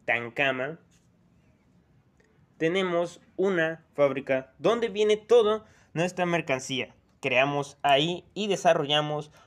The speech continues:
nuevas tecnologías justamente para el uso cotidiano, no solo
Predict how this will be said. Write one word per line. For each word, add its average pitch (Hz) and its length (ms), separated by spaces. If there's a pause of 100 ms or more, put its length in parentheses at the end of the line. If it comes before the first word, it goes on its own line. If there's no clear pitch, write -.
nuevas 143 360
tecnologías 135 840
justamente 185 640
para 185 240
el 175 100
uso 190 240
cotidiano, 147 540
no 160 140
solo 180 480